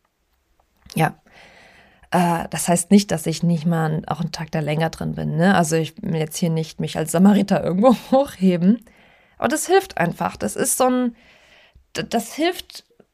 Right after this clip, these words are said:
das Nutzerverhalten einfach wahrzunehmen. Ja, du kannst danach immer noch drin bleiben, wenn du sagst, „Nee, ich will da jetzt gucken und hab da Bock drauf.“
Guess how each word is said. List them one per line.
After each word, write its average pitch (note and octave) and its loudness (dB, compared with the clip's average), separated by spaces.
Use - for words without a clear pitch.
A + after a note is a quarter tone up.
das - -2
Nutzerverhalten A#3+ 6
einfach F3 -2
wahrzunehmen. D#3+ -4
Ja, B3 4
du C#4 -16
kannst A#3+ -2
danach A#3 6
immer C4+ 4
noch - 4
drin G#3+ 6
bleiben, F#3 6
wenn F3+ 4
du F3+ 2
sagst, F#3+ 2
„Nee, G3+ 6
ich G3 2
will G#3 4
da G#3+ 6
jetzt F#3+ 4
gucken G#3+ -2
und G3 4
hab F3 -6
da E3+ 0
Bock - -2
drauf.“ F#3 -2